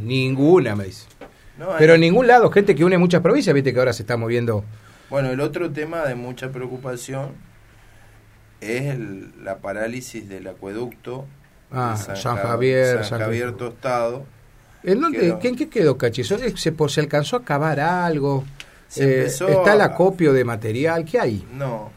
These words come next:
Speaker 1: Nada.
Speaker 2: No, se había empezado, se había empezado a, a ejecutar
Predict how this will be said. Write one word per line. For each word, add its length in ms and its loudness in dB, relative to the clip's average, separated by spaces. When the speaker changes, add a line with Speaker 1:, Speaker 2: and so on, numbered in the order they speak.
Speaker 1:
Nada. 320 -2
Speaker 2:
No, 260 -8
se 160 -8
había 540 -2
empezado, 880 -6
se 260 -14
había 220 -10
empezado 880 -8
a, 540 -6
a 80 -8
ejecutar 840 -4